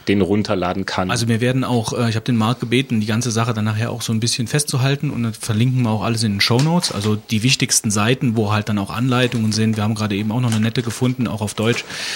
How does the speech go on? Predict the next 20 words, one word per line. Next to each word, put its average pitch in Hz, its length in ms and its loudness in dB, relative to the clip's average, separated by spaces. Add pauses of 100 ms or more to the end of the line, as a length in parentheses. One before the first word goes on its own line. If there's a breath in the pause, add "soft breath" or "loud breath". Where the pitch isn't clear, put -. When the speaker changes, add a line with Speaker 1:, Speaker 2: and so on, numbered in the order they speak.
(200 loud breath)
Speaker 2:
die, 104 240 4
äh, 69 60 -4 (340)
so 113 100 -2
eine 104 220 0
Schritt-für-Schritt-Anleitung 135 840 0
macht. 117 200 0
Das 113 100 -6
verlinken 107 360 0
wir 104 80 0
dann 98 160 -2
halt 101 120 -4
alles 98 340 -4 (480 loud breath)
in 101 160 2
den 95 120 2
Shownotes. 95 640 0
Aber 110 180 4
trotzdem 131 280 2
gut 120 160 4
zu 104 160 2
hören. 87 160 -2